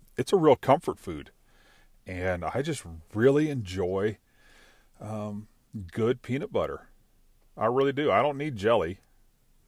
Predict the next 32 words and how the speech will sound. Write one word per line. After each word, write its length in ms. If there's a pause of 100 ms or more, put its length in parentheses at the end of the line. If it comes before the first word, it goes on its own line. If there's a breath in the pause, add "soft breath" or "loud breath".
(120)
uh, 240
with 220
it, 120
but 180 (100)
I 140 (280)
do 200
enjoy 520 (640 soft breath)
peanut 240
butter. 320 (720)
Um, 640
just 280
love 220
the, 100 (280)
the 100
taste 400
of 160
it 100
and 100
love 200
the 60
way 200
it, 120 (500)
you 60
know, 120
sticks 340
to 80
the 80
roof 140
of 60
my 140
mouth. 420
And, 180